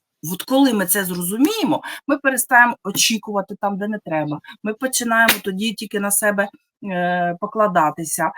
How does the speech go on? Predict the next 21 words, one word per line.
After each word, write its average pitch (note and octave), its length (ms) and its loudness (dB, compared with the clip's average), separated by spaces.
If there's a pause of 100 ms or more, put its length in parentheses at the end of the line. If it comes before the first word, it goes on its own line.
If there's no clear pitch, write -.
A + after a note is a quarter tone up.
(220)
І G#3+ 80 0 (100)
ми C4+ 320 4
тоді, G#3+ 520 -2
е, G3+ 100 0 (520)
починаємо A3+ 380 0
створювати F#3+ 720 -2 (240)
не G3 80 -8
тільки C4+ 200 -6
свою G3 280 -4
судьбу, F3 400 -6
і G#3 80 -8
трошки A3 360 -8
свою F3 320 -6
реальність. E3 640 -6 (400)
І A3 60 -2
от A3 160 -2
чим A#3 200 -4
більше A3 260 -6
таких G#3+ 340 -14
людей G#3 360 -4 (260)
буде, B3 440 2